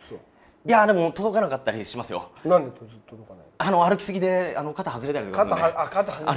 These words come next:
Speaker 2: の、あれがめちゃくちゃ重いんで。
Speaker 1: あれ重いの。ちょっと何それ？それな、すごいね、それ。
Speaker 2: あれ二十五キロぐらいですね。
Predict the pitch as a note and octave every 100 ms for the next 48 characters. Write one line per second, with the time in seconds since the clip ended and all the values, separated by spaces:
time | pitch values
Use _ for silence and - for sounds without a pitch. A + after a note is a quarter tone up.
0 | C3+ G#2+ C3+ C#3 D3 C#3+ B2+ A#2+ D#3 D3+
1 | C#3+ F#2 E2+ F#3+ F#3+ F3+ E3+ G3+ F#3 C3+
2 | G#3+ F3 D#3+ E3+ A#3 C#3 A2+ - B2+ -
3 | C#3 C#3+ C#3 - E3 F3+ G#4 A4 G3+ D#3
4 | C#3+ B2+ A2+ - _ _ _ _ _ G3
5 | A3+ A3 G#3+ D#3 A#2+ A2+ B2+ B2 F2 -
6 | A1+ G#1+